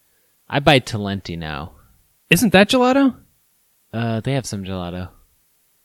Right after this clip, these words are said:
Speaker 2: Oh, I thought it was all gelato.
Speaker 1: Uh, I don't think so.
Speaker 2: No. Okay, so Talenti
Speaker 1: Is it all gelato?
Speaker 2: We had been talking about in college.
Speaker 1: Yeah, we would look at it and get, get hard-ons. It's amazing.
Speaker 2: I was
Speaker 1: It's
Speaker 2: like, "It looks so good." You let me try some raspberry
Speaker 1: Yeah.
Speaker 2: ones.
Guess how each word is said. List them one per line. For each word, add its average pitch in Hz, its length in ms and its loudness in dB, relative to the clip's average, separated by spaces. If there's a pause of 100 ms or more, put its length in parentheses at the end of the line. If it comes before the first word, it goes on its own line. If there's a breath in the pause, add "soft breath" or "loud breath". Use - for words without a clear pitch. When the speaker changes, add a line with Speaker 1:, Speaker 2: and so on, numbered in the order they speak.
(160)
Speaker 2:
Oh, 160 80 4
I 165 80 10
thought 175 160 6
it 139 40 6
was 120 100 2
all 139 140 6
gelato. 82 440 -10 (240)
Speaker 1:
Uh, 151 680 -4
I 139 80 -6
don't 113 140 -8
think 92 160 -12
so. 87 240 -10 (600)
Speaker 2:
No. 131 400 4 (280)
Okay, 123 320 2
so 117 300 2
Talenti 123 880 2 (520)
Speaker 1:
Is 151 140 2
it 208 80 4
all 233 120 2
gelato? 254 560 -4 (280)
Speaker 2:
We 139 180 6
had 226 100 4
been 135 140 4
talking 131 420 4
about 104 360 2 (200)
in 110 180 -2
college. 85 580 0
Speaker 1:
Yeah, 123 160 2 (180)
we 147 220 4
would 143 200 2
look 156 180 4
at 123 180 4
it 113 180 0
and 113 160 -2
get, 113 340 0
get 113 160 -2
hard-ons. 101 600 -2
It's 135 160 -2
amazing. 90 540 -2
Speaker 2:
I 165 100 6
was 190 120 10
Speaker 1:
It's 156 60 4
Speaker 2:
like, 170 220 8
"It 185 140 6
looks 185 260 6
so 175 220 8
good." 151 240 8
You 175 160 6
let 220 160 6
me 190 80 6
try 170 240 4
some 123 220 0
raspberry 120 560 4
Speaker 1:
Yeah. 180 180 6
Speaker 2:
ones. - 220 -6